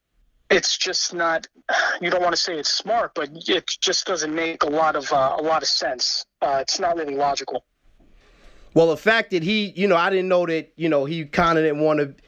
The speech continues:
Speaker 2: you know, be on another team with another. I thought that might have been a leg up for the Yankees, that they had, you know, Masahiro Tanaka and that Matsui and those guys played for the Yankees. So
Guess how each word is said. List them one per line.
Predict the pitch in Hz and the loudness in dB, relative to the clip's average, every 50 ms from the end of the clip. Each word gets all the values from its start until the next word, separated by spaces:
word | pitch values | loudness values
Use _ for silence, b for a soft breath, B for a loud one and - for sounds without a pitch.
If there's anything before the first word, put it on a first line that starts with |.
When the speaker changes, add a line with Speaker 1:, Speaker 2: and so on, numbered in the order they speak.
| b b b b b b b | b b b b b b b
Speaker 2:
you | - 165 | 4 6
know, | 160 147 135 | 6 6 4
be | 117 139 170 | 4 4 4
on | 165 156 151 | 4 4 4
another | 151 147 156 156 151 147 | 4 4 4 4 2 -2
team | - - 170 160 160 156 | -4 -2 0 0 2 2
with | 151 147 | 2 0
another. | 143 143 147 147 151 139 | 0 2 0 0 0 2
I | 165 180 | 0 0
thought | - - 196 185 185 - | 2 4 2 2 4 4
that | 180 185 175 | 2 2 2
might | 160 165 165 165 | 2 0 0 0
have | 160 139 | 0 0
been | 160 160 156 | 0 2 2
a | 151 | 2
leg | 147 160 165 160 147 | 2 2 2 2 2
up | 170 170 - | -2 -2 0
for | - 170 160 | 0 0 0
the | |
Yankees, | 160 160 165 170 165 - 160 156 143 | 2 2 2 0 0 -2 -4 -2 0
that | 143 147 147 | 0 2 4
they | 151 143 135 | 4 4 4
had, | 147 151 151 151 151 147 143 - - b b b b b b b b b b | 4 4 4 4 4 2 2 -2 -6 b b b b b b b b b b
you | 156 160 | 4 6
know, | 147 139 127 | 6 6 6
Masahiro | 139 151 147 143 - - 151 160 160 151 147 143 | 4 2 0 0 -2 -2 2 2 2 2 2 0
Tanaka | - 151 135 139 147 143 147 143 - 151 143 143 143 139 | -2 -2 0 2 2 2 2 0 2 4 4 6 4 4
and | 127 123 131 | 0 -2 -2
that | 123 123 | -2 -2
Matsui | 120 120 120 123 - - - 160 151 147 143 143 | -2 -2 -4 -4 -4 -4 -2 -2 0 2 0 2
and | 135 | 2
those | 135 135 139 123 | 2 0 0 0
guys | 127 139 135 135 127 - | 2 2 2 2 0 -2
played | - - 147 143 139 | -2 -2 -2 -2 -2
for | 143 135 | -2 -2
the | 127 | 0
Yankees. | 127 135 135 135 - 127 120 113 | 2 2 2 0 0 -4 -4 0
So | - 135 127 117 117 110 | 4 4 4 4 4 0